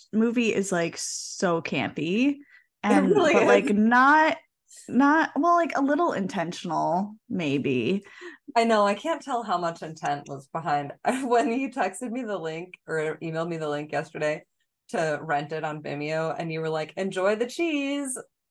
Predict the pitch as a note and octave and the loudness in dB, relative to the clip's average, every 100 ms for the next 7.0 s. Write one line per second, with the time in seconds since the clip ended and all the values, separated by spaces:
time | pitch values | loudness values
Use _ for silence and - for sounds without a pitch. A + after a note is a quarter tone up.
0 | _ A#3+ C4 C#4+ - G3 F#3 F#3 F#3+ F3 | _ -6 0 0 2 0 0 -4 -8 -12
1 | - E3 F#3+ G3 A#3+ A#3+ - G3+ G#3+ F3+ | -8 -2 0 0 -2 -4 -2 -4 -2 -2
2 | G3+ C#3+ C#3 - D#3 E3 D3 G3+ F#3+ D#3 | 0 0 0 -8 -10 -6 0 2 4 4
3 | F3 - - - A#3 A3 A#3+ - - A#3 | 2 -2 -2 -4 2 4 4 2 0 2
4 | A#3+ A#3 - - G3+ F#3 - E3+ D#3+ C#3 | 4 2 2 2 2 2 0 -2 0 0
5 | A2+ D3+ F3+ - - D3+ C#3+ D3 G3 G#3+ | 0 0 -4 -14 -20 -10 -6 -2 0 2
6 | G3+ F3+ A3 A3+ A3+ B3+ C#4 C#4+ G3+ D#3 | 0 0 2 2 4 6 8 8 4 0